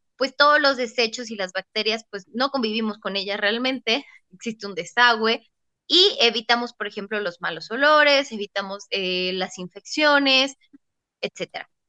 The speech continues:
Y es muy interesante porque aparte este año el tema que se tomó para conmemorar, digamos, como el Día del Retrete y hacer concientización,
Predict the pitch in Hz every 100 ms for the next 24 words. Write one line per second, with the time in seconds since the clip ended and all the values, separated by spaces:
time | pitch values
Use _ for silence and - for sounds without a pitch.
0 | _ _ - 403 381 - _ _ _ -
1 | 311 392 415 392 370 370 311 320 302 311
2 | 320 302 - 254 - 277 - 277 247 208
3 | 208 220 233 233 202 220 - _ _ 202
4 | 196 185 202 202 202 220 214 214 220 196
5 | 196 196 202 214 226 220 190 175 185 190
6 | 180 180 185 180 170 - 170 180 180 185
7 | 226 233 254 269 277 285 285